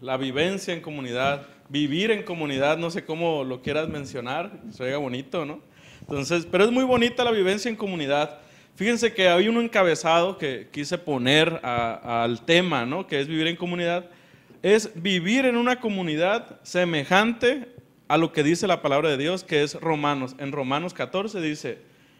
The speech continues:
"El reino de Dios, eh,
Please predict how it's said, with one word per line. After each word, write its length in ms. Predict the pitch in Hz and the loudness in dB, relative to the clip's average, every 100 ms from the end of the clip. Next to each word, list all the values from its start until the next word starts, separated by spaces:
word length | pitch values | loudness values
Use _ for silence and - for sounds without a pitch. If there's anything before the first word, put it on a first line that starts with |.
| _ _ _ _ | _ _ _ _
"El 220 | 147 143 | -2 -2
reino 400 | 139 175 214 240 | 2 4 4 2
de 100 | 214 | 0
Dios, 460 | 156 156 135 131 - - _ _ _ _ _ _ _ | 4 4 2 -2 -14 -20 _ _ _ _ _ _ _
eh, 360 | 131 127 123 | -12 -8 -8